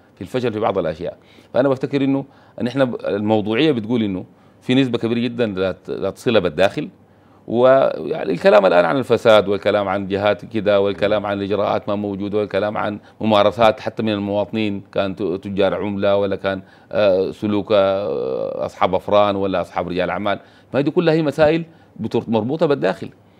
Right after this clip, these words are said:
مربوطة بسياساتك، مربوطة بالتعامل مع المسألة دي شكلها كيف. فأنا أفتكر إنه الداخل عنده نسبة كبيرة جدًا. أي محاولة إنك أنت،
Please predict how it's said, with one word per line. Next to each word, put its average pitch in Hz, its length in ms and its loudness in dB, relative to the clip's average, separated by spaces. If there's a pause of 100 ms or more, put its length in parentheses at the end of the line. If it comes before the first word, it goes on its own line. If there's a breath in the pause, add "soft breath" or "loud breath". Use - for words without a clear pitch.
(280 soft breath)
مربوطة 113 360 2
بسياساتك، 123 540 0
مربوطة 101 220 -6
بالتعامل 120 360 0
مع 110 160 -2
المسألة 113 300 -6
دي 117 60 -10
شكلها 120 240 -10
كيف. - 300 -14 (640 soft breath)
فأنا 120 340 6
أفتكر 151 340 0
إنه 160 220 -2 (320 soft breath)
الداخل 123 400 4
عنده 127 140 0
نسبة 117 200 -2
كبيرة 95 220 -2
جدًا. 76 240 -10 (580)
أي 151 300 4
محاولة 123 420 2
إنك 113 220 -2
أنت، - 260 -2